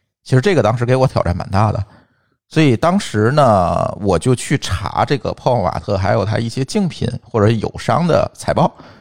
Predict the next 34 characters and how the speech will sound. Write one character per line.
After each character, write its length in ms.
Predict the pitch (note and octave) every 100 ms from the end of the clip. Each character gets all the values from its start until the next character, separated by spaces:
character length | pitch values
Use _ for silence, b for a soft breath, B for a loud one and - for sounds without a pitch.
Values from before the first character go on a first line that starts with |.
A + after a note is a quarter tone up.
| B -
就 80 |
是 40 | A2
反 120 | F#2
正 160 | E3 C3+
已 80 |
经 120 | F2+ G#2+
上 200 | E3+ D3+
市 200 | - F3
的， 100 | F2+
我 80 |
们 80 | D#2+
都 100 | F#2+
能 140 | A2 A2+
查 220 | - F2
到 100 | G#2+
财 160 | -
报 220 | - B2 A2+
嘛。 160 | - B B B B B B
光 240 | - G3+ A3+
这 140 | G3
个 140 | B2+
泡 140 | A2 F#3
泡 40 |
玛 160 | C#3 E2+
特 140 | D3
的 80 | B2
财 180 | - A#2
报， 140 | -
我 120 | G#2+
可 200 | - -
能 180 | F2 G2+
得 100 | A2
看 300 | - - -
了 440 | B2 - - -